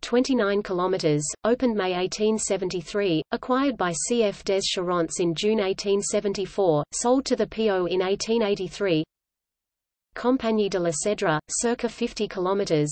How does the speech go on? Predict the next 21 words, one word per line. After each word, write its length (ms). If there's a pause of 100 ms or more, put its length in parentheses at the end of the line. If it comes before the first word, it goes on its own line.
(160)
opened 360
eighteen 420
seventy-four, 960
acquired 480
by 180
Eaton 320
July 400
eighteen 420
eighty. 440 (1040)
Compagnie 500
Barbezieux, 680 (100)
Châteauneuf-sur-Charente, 1500
opened 340
eighteen 400
seventy-two, 840 (100)
acquired 460
by 220
Eaton 320
in 140
eighteen 420
ninety-three. 800